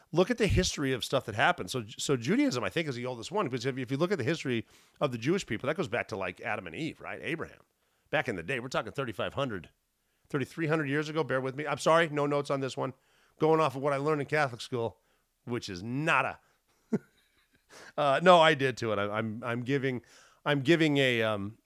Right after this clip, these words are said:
a little rib to, to my Catholic family because my mom is listening, giving, and I know, you know, Grandma G's looking down,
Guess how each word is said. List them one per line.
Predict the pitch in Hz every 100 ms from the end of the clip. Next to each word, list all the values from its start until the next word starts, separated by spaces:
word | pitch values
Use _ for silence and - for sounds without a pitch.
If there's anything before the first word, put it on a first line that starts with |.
| -
a | 131
little | 135 131
rib | 113 123 117 110
to, | - 120 117 131
to | - 120
my | 110
Catholic | 104 120 107 107
family | - 98 98 95
because | 95 92 87 92
my | 110 113
mom | 120 117
is | 110
listening, | 104 98 98 98 98
giving, | 110 107
and | 117 117
I | 113
know, | 107
you | 110
know, | 113
Grandma | 123 151 143
G's | 151 156
looking | 135 120
down, | 123 135